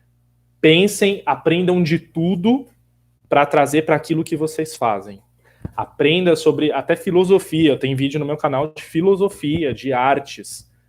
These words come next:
Por quê? A gente precisa de inspiração, a gente precisa de criatividade. Surgem tantos problemas na gestão de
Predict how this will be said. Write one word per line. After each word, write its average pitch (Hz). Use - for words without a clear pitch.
Por 165
quê? 151
A 127
gente 151
precisa 170
de 147
inspiração, 143
a 113
gente 113
precisa 139
de 131
criatividade. 131
Surgem 170
tantos 202
problemas 131
na 120
gestão 123
de 117